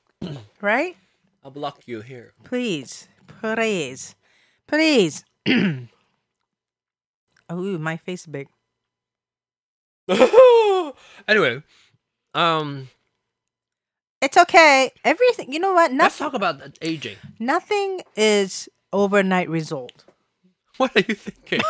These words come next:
Speaker 1: <laughs> What are you saying?
Speaker 2: Because if you expect everything happen one overnight and, uh, it's not gonna happen.
Speaker 1: You know what? This is the Belle.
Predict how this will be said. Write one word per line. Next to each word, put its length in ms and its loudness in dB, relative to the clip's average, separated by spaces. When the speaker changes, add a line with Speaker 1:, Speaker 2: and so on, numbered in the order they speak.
Speaker 1:
<laughs> 180 -10
What 200 6
are 120 8
you 180 8
saying? 580 0
Speaker 2:
Because 600 4
if 180 -6
you 220 0
expect 560 -2
everything 640 -4
happen 340 0
one 280 2
overnight 640 2
and, 200 -2
uh, 40 0
it's 160 -4
not 240 -2
gonna 380 -4
happen. 420 -4
Speaker 1:
You 100 -4
know 100 -2
what? 220 0
This 260 -6
is 140 -4
the 100 2
Belle. 500 -2